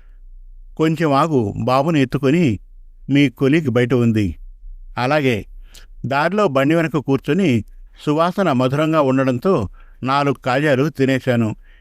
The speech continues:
ఈ మిగిలినవి మా కొలీగ్కు ఇచ్చేస్తాను. పాపం ఇంతసేపు బాబుని జాగ్రత్తగా చూసింది కదా. రేపు వచ్చేటప్పుడు ఆ దారిలోంచి వస్తూ మీ ప్రియమైన భార్యామణి కోసం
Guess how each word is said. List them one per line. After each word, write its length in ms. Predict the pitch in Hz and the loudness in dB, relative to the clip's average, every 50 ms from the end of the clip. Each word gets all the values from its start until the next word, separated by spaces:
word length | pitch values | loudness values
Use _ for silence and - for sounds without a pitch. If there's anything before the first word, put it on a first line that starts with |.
| - - - - | -20 -12 -4 0
ఈ 140 | 143 151 156 | 2 2 4
మిగిలినవి 580 | 143 131 131 131 156 180 196 180 143 143 175 | 4 4 2 2 2 2 2 2 2 2 2
మా 200 | 180 151 135 127 | 2 2 2 0
కొలీగ్కు 500 | 127 123 - 131 131 151 175 - - 170 | -2 -2 0 0 2 2 0 -2 0 0
ఇచ్చేస్తాను. 580 | 135 123 - 139 120 - - 127 117 110 98 92 - - - - - - - - - - | 0 0 0 -2 -4 -2 -2 0 0 0 0 -2 -6 -10 -20 -20 -20 -20 -20 -10 -4 -2
పాపం 420 | 135 139 139 127 139 127 117 120 | 0 0 0 0 0 -2 -2 -2
ఇంతసేపు 680 | 135 135 131 123 135 - - 131 143 - - 147 143 156 | -2 -2 0 0 -2 -2 0 0 0 0 0 0 0 0
బాబుని 420 | 139 123 123 127 131 156 143 120 | 0 0 0 2 2 0 0 0
జాగ్రత్తగా 460 | 107 120 113 120 127 120 131 131 139 - - | 0 0 0 0 0 0 0 -2 -2 0 -2
చూసింది 300 | 135 - - 131 123 120 | -2 0 2 2 2 2
కదా. 360 | 127 120 127 127 123 101 92 - - - - - - - - - - 135 | 0 0 2 2 0 0 -2 -6 -12 -20 -20 -20 -20 -20 -20 -12 -6 -4
రేపు 300 | 139 156 165 165 - 139 | -2 0 0 0 0 0
వచ్చేటప్పుడు 520 | 127 - 185 196 196 185 - - 202 196 | 0 2 0 0 0 0 -2 0 0 2
ఆ 160 | 160 147 139 | 2 2 2
దారిలోంచి 500 | 131 120 131 127 131 139 165 160 151 139 | 2 2 2 0 2 0 0 -2 0 0
వస్తూ 480 | 135 127 123 - - 190 202 185 127 107 - - - - - - - - | 0 0 0 0 0 0 0 0 0 -2 -6 -10 -20 -20 -20 -16 -8 -2
మీ 220 | 135 143 156 156 139 | 0 2 2 2 0
ప్రియమైన 560 | - - 135 135 147 165 175 180 190 202 180 | 0 0 0 0 2 2 0 0 0 0 0
భార్యామణి 580 | 143 117 120 127 135 147 156 156 151 143 139 | 0 0 0 0 2 2 2 2 0 0 0
కోసం 440 | 117 131 123 - 190 196 175 127 101 | 0 0 -2 0 0 0 0 0 -2